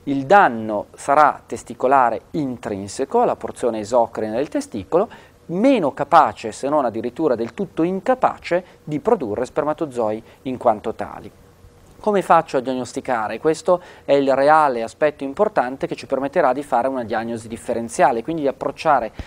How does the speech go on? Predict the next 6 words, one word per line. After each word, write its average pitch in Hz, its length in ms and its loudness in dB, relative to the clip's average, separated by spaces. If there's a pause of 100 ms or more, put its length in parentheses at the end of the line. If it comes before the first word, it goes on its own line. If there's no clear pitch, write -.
(140)
praticamente 143 720 0
il 110 60 -4
paziente. - 580 -10 (320)
Le 156 100 -4
forme 226 300 8
ostruttive 247 720 0